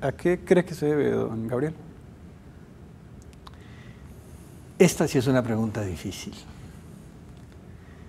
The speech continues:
Speaker 2: Sobre todo habiendo estado yo fuera de Costa Rica durante tres años y medio,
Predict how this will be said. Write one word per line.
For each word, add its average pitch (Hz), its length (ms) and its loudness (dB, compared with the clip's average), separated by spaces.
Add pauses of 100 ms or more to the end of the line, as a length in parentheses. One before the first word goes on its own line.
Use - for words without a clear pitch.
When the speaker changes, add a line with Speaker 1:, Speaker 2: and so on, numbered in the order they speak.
(640)
Speaker 2:
Sobre 127 340 10
todo 131 280 10
habiendo 127 380 8
estado 117 440 4
yo 110 180 2
fuera 113 400 2
de 110 80 0
Costa 107 300 -4
Rica 113 260 -2
durante 107 360 -2
tres 113 320 -2
años 107 360 -2
y 107 60 -2
medio, 98 500 -4